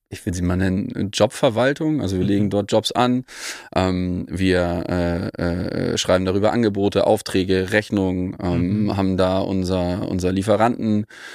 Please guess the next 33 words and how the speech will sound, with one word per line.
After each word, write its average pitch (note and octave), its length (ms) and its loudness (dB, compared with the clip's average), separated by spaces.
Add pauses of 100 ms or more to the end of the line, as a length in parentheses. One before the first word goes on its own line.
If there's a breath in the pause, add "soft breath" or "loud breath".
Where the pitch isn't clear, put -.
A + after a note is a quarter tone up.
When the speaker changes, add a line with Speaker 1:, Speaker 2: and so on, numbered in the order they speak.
(140 loud breath)
Speaker 1:
unsere F#2 160 4
Speaker 2:
Ja. G2+ 40 4
Speaker 1:
Lieferantendatenbank G2 920 2
drin. F#2 420 0
Also F#2 220 0
im G2+ 60 0
Prinzip G2+ 400 -2
sämtliche G#2+ 420 2
Informationen, G#2 800 0 (580 loud breath)
die G2 220 2
wir, G2 580 2
ähm, F#2 560 -2
für F#2 480 2 (360)
vorbereitende G2 600 2
buchhalterische F#2+ 680 0
Aufgaben F#2 640 0
irgendwie F#2+ 240 -4
Speaker 2:
Ja. F2+ 80 0
Speaker 1:
nutzen. F#2 260 -2
Also F#2 160 -2
wie F2+ 40 -2
gesagt, F#2 220 0
wir F#2 80 2
haben G2+ 120 2
ja G2 80 0
die F#2 120 -4
Finanzbuchhaltung G2+ 680 -2
ausgelagert, A2+ 500 0
Speaker 2:
Ja. G2 60 -2
Speaker 1:
hatte F#2+ 100 -2
ich F#2 60 -2
schon G2+ 120 -2
gesagt. F2+ 320 -2